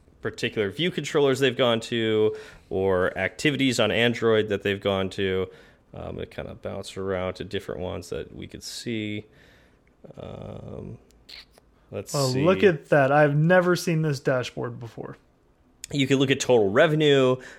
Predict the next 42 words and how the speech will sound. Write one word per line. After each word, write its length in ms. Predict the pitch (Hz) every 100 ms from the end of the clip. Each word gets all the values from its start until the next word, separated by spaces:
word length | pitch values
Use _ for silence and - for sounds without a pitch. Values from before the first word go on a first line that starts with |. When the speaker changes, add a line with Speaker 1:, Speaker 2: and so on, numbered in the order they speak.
| -
Speaker 1:
You 240 | 117 120
can, 640 | 117 123 113 107 104 104 -
uh, 360 | 92 95 92 90
look 220 | 98 98
at 100 | -
crash 460 | - 123 117 104 -
for 100 | 107
users. 880 | 107 208 214 170 170 151 143 139 - - - _ _
Uh, 280 | - 95 95
you 100 | 98
can 120 | 104 135
look 140 | 135
adoption, 500 | 123 113 120 - -
at 160 | 113 113
adoption 760 | 104 113 117 123 - 135 131
of 340 | 123 - 104 101
your 420 | 101 95 95 98
app 260 | 117 123 -
version. 600 | 127 120 117 120 113 113 - - - _ -
Um, 680 | 104 101 95 95 92 90 92 - _ _ -
you 220 | - 110
can 640 | 107 110 104 104 101 98 98
look 200 | 110 107
at 140 | 101 104
in-app 280 | 120 107
purchases. 540 | - 175 - 135 139 117
You 80 | 120
can 100 | 113
look 140 | 113
at, 80 | 113 - -
uh, 280 | 120 107 101 98
the, 180 | 113 - -
the 120 | - -
country 680 | - - 165 165 - 175 175
that 300 | 175 151 151
users 320 | 151 147 143
come 160 | - 147
from. 180 | 160 151
So 100 | -
you 80 | 147
can't 280 | 220 165 143
dive 440 | 151 147 135 -